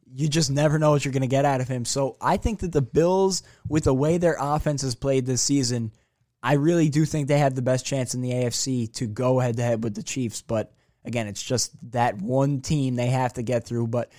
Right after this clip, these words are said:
you know, I think Bills fans are very happy with this season. No matter how it ends up, you can't ask for much more than this. One of their best seasons ever. And, you know,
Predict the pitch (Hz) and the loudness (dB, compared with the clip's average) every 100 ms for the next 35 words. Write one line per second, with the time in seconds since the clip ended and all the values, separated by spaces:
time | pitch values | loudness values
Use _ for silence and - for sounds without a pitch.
0 | - _ _ 139 147 143 139 156 117 143 | -20 _ _ -2 2 2 0 -4 0 2
1 | 139 - 139 135 123 120 127 131 120 123 | 2 0 -2 0 0 -2 0 0 2 2
2 | 120 120 113 113 107 123 117 110 113 117 | 0 -2 -4 -4 -4 -2 -2 -2 -2 0
3 | 120 113 131 143 131 123 120 120 117 - | 0 0 4 4 4 2 0 0 0 -2
4 | _ _ _ _ _ _ _ 135 127 - | _ _ _ _ _ _ _ -6 -4 0
5 | 156 135 127 127 - 120 120 117 120 117 | 0 2 0 0 -2 -2 -2 -4 -4 -2
6 | 110 110 - 127 127 120 110 123 - 131 | -2 -4 -4 -4 -2 -2 -2 -2 -2 -2
7 | 120 120 117 113 104 - _ _ _ - | -2 -2 -4 -4 -6 -12 _ _ _ -10
8 | 123 131 117 107 - _ _ - 123 113 | -2 0 -2 -6 -10 _ _ -10 -4 -4
9 | 110 - 131 117 110 110 | -4 -8 -12 -8 -6 -8